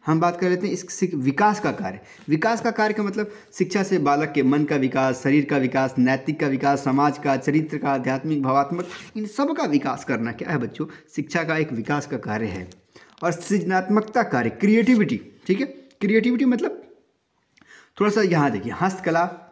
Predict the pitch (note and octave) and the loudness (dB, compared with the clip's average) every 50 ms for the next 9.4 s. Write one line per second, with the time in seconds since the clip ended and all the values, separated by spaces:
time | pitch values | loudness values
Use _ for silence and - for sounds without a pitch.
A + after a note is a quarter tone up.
0 | _ _ - E3 D#3+ D#3+ D3+ C3+ D3+ D#3 D#3 D#3 - - - D3 D3 D3 - - | _ _ 0 2 4 4 6 4 4 4 2 -2 -6 -6 -2 -2 -2 0 0 0
1 | C#3 C3 - - C3 - C3+ A#2+ D3 C#3 C#3+ C3+ C3 B2+ C3 C3 C3+ C#3 C#3 C3 | -2 -2 -2 -4 -2 -2 -2 -2 0 2 2 2 2 2 2 4 4 2 2 2
2 | C#3 B2+ C3+ C#3 C3+ B2+ B2 C3+ C3+ C#3 C3 - - - - - C3 C#3+ C#3 B2 | 0 -2 0 2 2 2 4 4 4 2 2 -2 -8 -20 -8 0 2 2 4 4
3 | B2+ D3+ D3+ D#3 D3+ D#3 D#3 D3+ D#3+ D3 D3 C#3+ B2+ D3+ D3+ C#3 B2+ C3 C#3 D#3 | 4 2 2 2 2 0 0 0 2 2 2 2 4 4 4 4 4 4 2 2
4 | D3+ D#3 - D3+ D3 C#3+ C#3+ D3 C#3+ D3 D3 D#3 D#3 D#3 - - D3+ D#3+ D3+ D#3 | 0 0 0 2 2 2 2 2 2 4 4 4 2 2 0 0 0 0 2 2
5 | - D3 C#3+ C#3+ D3 D#3 D3 D3 C#3+ C#3 B2 - D#3 D3+ C#3 C3 C3 - - G#2 | 2 2 2 2 2 0 0 0 0 -2 -2 -2 -2 -2 -2 -2 -4 -6 -8 -10
6 | F2 - - - - - - - - G#3+ B3+ C4+ - - - C4 - - G#3+ A3+ | -10 -12 -16 -20 -20 -20 -20 -8 -2 -2 -2 -2 -2 -4 -4 -4 -2 -2 -2 -2
7 | A3 - - - G#3+ A#3+ C4 C4 C4 D#4+ C4 G#3 F3 - - E3 D3 C3+ B2 A#2+ | -2 -4 -2 2 2 2 2 2 2 0 0 0 0 2 2 2 2 2 2 -2
8 | A2 - A#2 A2 - F3+ F3+ F3+ - F#3 G3+ G#3 G3 A#3+ A3 G#3+ A3+ G3 D3+ - | -2 -4 -6 -6 -4 -4 -4 -2 -2 -2 -2 -2 -2 -2 -2 -2 -2 -2 -2 0
9 | D3 C3 B2+ A2+ A#2 C3+ D3 | 0 0 0 0 -2 -2 -4